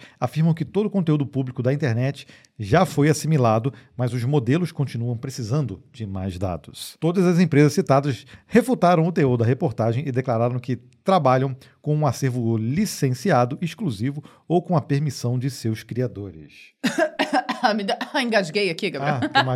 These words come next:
Speaker 1: aguinha?
Speaker 2: <laughs> Desculpa. Ah, tá bom, obrigado. Não precisa não, passou.
Speaker 1: Eu vou tomar uma aguinha aqui.
Speaker 2: <laughs> Passou, passou. Engraçado, né, que fontes anônimas dentro dessas plataformas afirmam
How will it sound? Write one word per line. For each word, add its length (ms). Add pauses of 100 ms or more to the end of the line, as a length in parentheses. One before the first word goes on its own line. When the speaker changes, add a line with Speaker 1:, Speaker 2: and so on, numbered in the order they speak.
Speaker 1:
aguinha? 160
Speaker 2:
<laughs> 80
Desculpa. 300
Ah, 180
tá 140
bom, 160
obrigado. 360
Não 140
precisa 320
não, 140
passou. 380
Speaker 1:
Eu 100
vou 80
tomar 200
uma 80
aguinha 180 (120)
aqui. 440
Speaker 2:
<laughs> 40
Passou, 380
passou. 440
Engraçado, 500
né, 100
que 80
fontes 520
anônimas 680
dentro 360
dessas 300
plataformas 640
afirmam 680